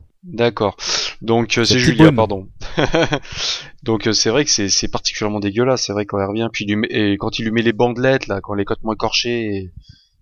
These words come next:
Speaker 1: il lui met les bandelettes autour des, autour du corps, euh, et puis ils s'embrassent et tout. Vraiment, on sent vraiment le, le côté, euh, attraction, quoi.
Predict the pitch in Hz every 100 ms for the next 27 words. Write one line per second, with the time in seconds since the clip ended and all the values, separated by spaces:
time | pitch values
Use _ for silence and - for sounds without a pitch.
0 | - 104 107 110 107 110 117 113 120 120
1 | 107 - 107 101 98 95 95 92 98 104
2 | - 107 101 101 123 123 123 107 95 95
3 | 92 - - - - - - - 101 -
4 | 101 - 104 104 113 123 - 98 117 101
5 | 107 113 107 - 123 127 139 151 135 107
6 | 101 101 107 117 110 131 131 123 101 98
7 | 98 101 104 - 123 - 160 - 95